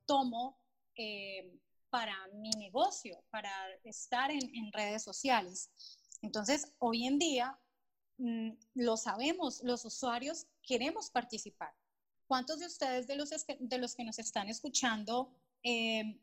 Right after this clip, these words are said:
no vio un meme graciosísimo en Instagram y te dice, "Etiqueta al, al que, al que te recuerde esta, esta imagen"? Y tú lo haces porque siempre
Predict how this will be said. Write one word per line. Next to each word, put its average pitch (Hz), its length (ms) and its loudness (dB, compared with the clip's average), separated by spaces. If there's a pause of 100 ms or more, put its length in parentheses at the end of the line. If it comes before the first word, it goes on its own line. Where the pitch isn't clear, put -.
(120)
no 240 320 8
vio 269 460 4
un 269 260 0
meme 277 280 4
graciosísimo 262 840 -2
en 262 80 -2
Instagram 240 680 0 (220)
y 247 180 2
te 214 160 0
dice, 220 600 0
"Etiqueta 294 580 6 (200)
al, 262 460 2
al 262 240 -2
que, 240 760 0 (340)
al 262 140 4
que 285 100 0
te 285 120 0
recuerde 294 720 -2
esta, 285 440 -2
esta 269 280 -4
imagen"? 262 460 -2 (320)
Y - 80 -14
tú 247 180 2
lo 277 160 2
haces 277 440 -2
porque 220 320 -4
siempre 294 680 4